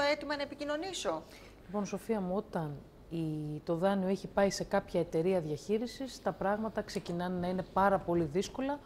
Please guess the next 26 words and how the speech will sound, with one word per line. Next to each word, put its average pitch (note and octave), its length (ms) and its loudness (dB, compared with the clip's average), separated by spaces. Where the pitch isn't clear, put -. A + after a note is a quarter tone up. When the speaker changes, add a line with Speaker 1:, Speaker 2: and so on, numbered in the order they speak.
Speaker 2:
όταν A#3 240 4
μιλάμε G3 400 4
για F3+ 120 2
ένα F3+ 160 2
στεγαστικό D#3+ 840 2
δάνειο A#3+ 400 4
με A#3+ 200 2
πράγματι A3+ 440 0
εξασφάλιση. D3 720 -6
Με F#3+ 120 6
λίγα G3+ 260 8
λόγια, F3 540 4
όταν E3 460 2
έχει F#3 240 4
προσημειωθεί E3 680 2
ένα F3 200 2
ακίνητο D#3 520 0
και C#3 180 2
όταν A3 280 4
υφίσταται F3 600 0
ακίνητη D#3+ 420 0
περιουσία, D3+ 640 -2
οι G3 420 6
συγκεκριμένες G3 800 2
εταιρείες F#3 760 2
ακολουθούν F3 720 2